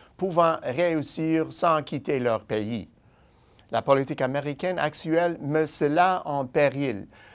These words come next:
ce qui pourrait avoir de graves répercussions.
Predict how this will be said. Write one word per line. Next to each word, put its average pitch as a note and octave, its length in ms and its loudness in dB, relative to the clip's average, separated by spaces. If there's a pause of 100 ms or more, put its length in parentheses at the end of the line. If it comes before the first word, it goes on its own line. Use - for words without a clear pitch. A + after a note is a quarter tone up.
(180)
ce E3 320 4
qui F3 260 -4
pourrait F3 560 2
avoir D3 680 6
de B2+ 120 0
graves C3 680 2
répercussions. C3 1040 -6